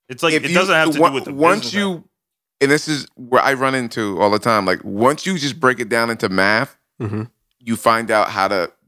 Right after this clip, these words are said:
Speaker 2: build, build the equation. You think, and this is me reading this right now.
Speaker 1: No, it's fine.
Speaker 2: You think one of your problems
Speaker 1: Mm-hmm.
Speaker 2: are him. He thinks one of his problems are you,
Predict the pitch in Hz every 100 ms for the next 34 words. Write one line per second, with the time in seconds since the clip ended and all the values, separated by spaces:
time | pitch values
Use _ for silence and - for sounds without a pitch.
0 | _ _ _ _ _ _ - 120 101 123
1 | 104 107 - 113 98 90 - - - -
2 | _ _ _ _ _ 127 202 - 139 110
3 | 110 - _ _ _ 104 110 135 120 117
4 | 113 104 113 110 95 104 101 - 95 95
5 | - 98 82 143 98 - 120 98 - _
6 | 120 185 214 - 139 123 120 - _ _
7 | _ _ _ _ _ _ _ _ _ _
8 | 110 131 151 139 127 180 - 131 113 104
9 | 104 107 - - _ _ 113 101 90 131
10 | 104 113 143 147 95 90 - _ _ _
11 | _ _ _ _ _ _ _ _ _ _
12 | _ 165 208 - 156 127 - 127 117 120
13 | 160 170 151 131 120 117 - 113 110 117
14 | 143 123 120